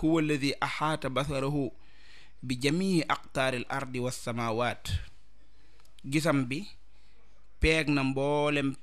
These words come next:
pàkki suuf yi, la fay xew yépp lay gis. Bu doon tey da nga naan maa ngi Asie, la xew Europe ma ngi koy gis, la xew Afrique ma ngi koy gis,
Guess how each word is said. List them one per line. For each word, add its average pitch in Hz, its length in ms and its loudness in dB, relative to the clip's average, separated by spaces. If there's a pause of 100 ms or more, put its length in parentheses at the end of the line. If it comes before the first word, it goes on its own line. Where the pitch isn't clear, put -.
(120)
pàkki 160 340 0
suuf 131 280 4
yi, 104 140 -2 (240)
la 120 120 -2
fay 143 180 2
xew 160 220 -2
yépp 214 300 -4
lay 139 160 6
gis. - 320 -2 (1080)
Bu 127 100 -2
doon 143 200 4
tey 135 160 0
da 139 60 0
nga 135 100 0
naan 131 180 2
maa 131 240 2
ngi 135 200 0
Asie, 117 240 -6 (680)
la 135 160 2
xew 147 320 0
Europe 151 280 2 (400)
ma 143 140 4
ngi 139 80 2
koy 135 200 0
gis, 147 240 -4
la 139 100 -2
xew 139 260 0
Afrique 135 340 0
ma 131 120 2
ngi 131 80 0
koy 127 200 0
gis, - 280 8